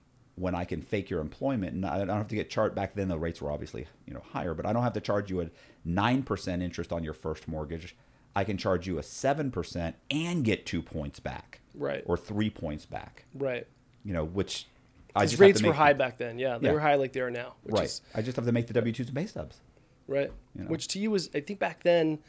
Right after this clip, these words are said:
Speaker 2: there wasn't, uh, there was computers, but it wasn't like it is today. It's not like, you know, Word document where you can, you, you could probably manipulate stuff easy. But were, were you doing a lot of whiteout, cut and paste kind of
Speaker 1: Yeah,
Speaker 2: stuff?
Speaker 1: I was
Speaker 2: Is
Speaker 1: doing
Speaker 2: that
Speaker 1: cut and paste.
Speaker 2: Yeah.
Speaker 1: Um, or, uh, you know,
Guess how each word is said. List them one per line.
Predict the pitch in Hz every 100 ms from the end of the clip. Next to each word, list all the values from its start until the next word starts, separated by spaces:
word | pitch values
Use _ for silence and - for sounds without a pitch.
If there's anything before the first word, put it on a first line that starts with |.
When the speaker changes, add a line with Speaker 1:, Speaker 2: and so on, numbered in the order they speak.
| - - _ -
Speaker 2:
there | 156
wasn't, | 170 156 156 139
uh, | 139 123 120 120 - - - - - - - _
there | 156 165
was | 214
computers, | - 208 - 220 143 123
but | 135 135
it |
wasn't | 139 160 160 151
like | 135 127 127
it | 127
is | 120 -
today. | 123 117 - -
It's | - -
not | 135 131
like, | 127 - - - - - -
you | 139
know, | 120
Word | 120 135 127
document | 120 113 - 120 117
where | 123
you | 120
can, | 117 117 117 113 _
you, | - 120
you | 113
could | 120 120
probably | 127 120 117
manipulate | 117 120 127 120 113
stuff | - 120 135
easy. | 123 120 120
But | 120 - -
were, | 127 143 -
were | 135
you | 139 156
doing | 156 156
a |
lot | 143
of | 131
whiteout, | 123 123 127 120 -
cut | 131
and | 123
paste | 120 120 117 -
kind | -
of |
Speaker 1:
Yeah, | 131
Speaker 2:
stuff? |
Speaker 1:
I | 101
was | 120
Speaker 2:
Is |
Speaker 1:
doing | 104
Speaker 2:
that | 90
Speaker 1:
cut | - 58
and | -
paste. | 64 62 - - -
Speaker 2:
Yeah. | 65
Speaker 1:
Um, | 80 73 73
or, | - 117 110
uh, | 101 98
you | 110
know, | 98 82